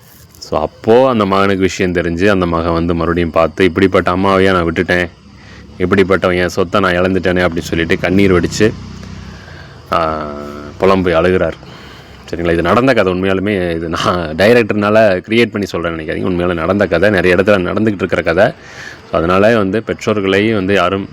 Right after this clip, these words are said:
விட்டுறக்கூடாது, விட்டு கொடுக்கும் தன்மை. So, இந்த பெரியவங்க என்ன கேட்டுற போறாங்க? மீறி போனா, ஆ, அவங்களுக்கு வாய்க்கு சாப்பாடு, அவ்வளோதான். மத்தபடி ஒரு பொறுப்பான இருக்கக்கூடிய, பொறுப்புகள் இருக்கக்கூடிய அம்மா அப்பா வந்து கண்டிப்பா நம்ம பசங்ககிட்ட இருந்து எதிர்பார்க்க மாட்டாங்க.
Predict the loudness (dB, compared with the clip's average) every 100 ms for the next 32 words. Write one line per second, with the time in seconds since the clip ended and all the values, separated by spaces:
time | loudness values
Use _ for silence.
0 | -14 -8 -4 -2 0 -2 -4 -10 -16 -20
1 | -16 -12 -2 2 4 4 2 2 0 -2
2 | -4 -16 -20 -20 -20 -20 -20 -4 -2 0
3 | 0 2 2 2 2 0 0 0 0 -2
4 | -2 0 -2 0 0 0 -4 -12 -20 -20
5 | -16 -8 -6 -4 -6 -6 -6 -6 -6 -10
6 | -12 -16 -20 -20 -6 -2 0 2 2 2
7 | 0 0 0 0 0 0 -2 -6 -12 -20
8 | -20 -8 -4 -2 2 2 2 -2 -14 -20
9 | -20 -10 -6 -4 -4 -4 -4 -4 -4 -6
10 | -10 -14 -20 -20 -20 -20 -2 0 2 2
11 | 2 0 -2 -4 -2 -2 -2 -4 -2 0
12 | 0 0 -2 -2 0 0 0 0 0 -2
13 | -2 -2 -2 -2 -4 -6 -6 -6 -2 -2
14 | -2 -2 0 0 0 -2 -6 -8